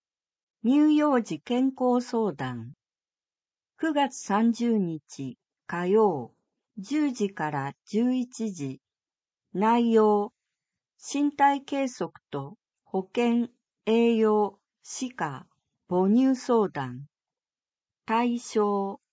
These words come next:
乳幼児と保護者。費用、無料。申し込み、不要。パパママ講座。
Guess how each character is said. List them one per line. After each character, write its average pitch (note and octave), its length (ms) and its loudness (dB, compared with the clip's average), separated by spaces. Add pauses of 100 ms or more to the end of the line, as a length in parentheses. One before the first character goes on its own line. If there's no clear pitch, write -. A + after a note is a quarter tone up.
(600)
乳 C#4+ 340 4
幼 D4 280 2
児 E3 160 -12
と D#3 160 -10
保 E3 160 -8
護 G#3+ 180 2
者。 C3 380 -8 (920)
費 C#4 220 -2
用、 E3 420 0 (800)
無 F#3 220 -2
料。 G#3+ 520 2 (800)
申 C4 260 0
し - 200 -16
込 B3 160 0
み、 A#3 340 0 (640)
不 G3+ 180 2
要。 G#3+ 520 2 (3000)
パ G#3 120 0
パ D4 200 -2
マ C#4+ 180 -2
マ C#4 200 -4
講 B3 300 -2
座。 C3+ 380 -10